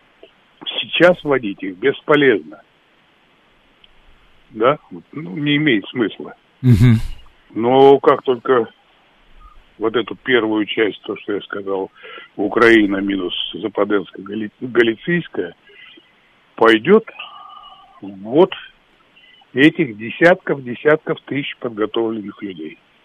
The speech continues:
Speaker 1: Ну, конечно, они добровольцы, всё, чё там, понятное дело. Добровольцы строить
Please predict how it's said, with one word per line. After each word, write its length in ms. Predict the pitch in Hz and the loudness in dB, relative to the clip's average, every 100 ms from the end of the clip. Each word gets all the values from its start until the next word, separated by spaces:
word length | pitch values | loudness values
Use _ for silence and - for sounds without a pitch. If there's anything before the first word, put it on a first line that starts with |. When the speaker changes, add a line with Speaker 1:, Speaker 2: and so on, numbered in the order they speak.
| _ _ _ _ _ _ _ _ _ | _ _ _ _ _ _ _ _ _
Speaker 1:
Ну, 140 | 127 | -2
конечно, 400 | 143 160 120 - | 4 4 4 0
они 140 | 120 110 | -2 -2
добровольцы, 520 | 107 101 131 214 - - | -2 -2 -4 -6 -8 -14
всё, 120 | - 80 | -16 -16
чё 160 | - | -16
там, 100 | - - | -18 -16
понятное 460 | - 92 104 - 82 | -14 -12 -12 -14 -18
дело. 260 | - - - _ _ _ _ _ _ _ - - - - - - - _ - _ | -18 -20 -20 _ _ _ _ _ _ _ -20 -20 -20 -20 -20 -20 -20 _ -20 _
Добровольцы 640 | 113 104 101 131 190 - | -4 2 4 6 6 2
строить 460 | 107 - 139 160 147 | -10 2 4 6 2